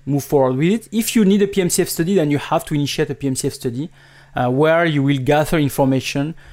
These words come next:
um, from your device that is used. So the device will be used as is, means,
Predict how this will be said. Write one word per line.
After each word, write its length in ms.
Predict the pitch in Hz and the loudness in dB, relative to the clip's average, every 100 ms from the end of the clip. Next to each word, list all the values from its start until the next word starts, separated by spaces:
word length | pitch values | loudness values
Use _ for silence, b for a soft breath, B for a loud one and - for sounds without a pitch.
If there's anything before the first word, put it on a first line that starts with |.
| b - | b -2
um, 500 | 127 120 117 110 - | 0 0 -2 -10 -14
from 420 | - - - 170 165 | -14 -8 -2 2 4
your 160 | 151 | 2
device 560 | 127 127 131 139 143 - | 0 0 2 2 0 -4
that 340 | 135 151 151 165 | -2 -2 0 -2
is 300 | 143 127 135 | -2 -2 0
used. 460 | 165 202 175 - | 2 2 0 -6
So 220 | - 160 143 | 0 2 2
the 140 | 143 | 0
device 400 | 143 160 185 196 | 0 2 2 2
will 100 | 170 | 0
be 100 | 135 | 0
used 560 | 135 131 180 208 185 - b b b b b b _ | -2 2 2 2 0 -10 b b b b b b _
as 460 | 165 196 196 165 - | 0 2 2 -2 -4
is, 300 | 180 180 147 | 0 2 2
means, 260 | 156 151 | 2 0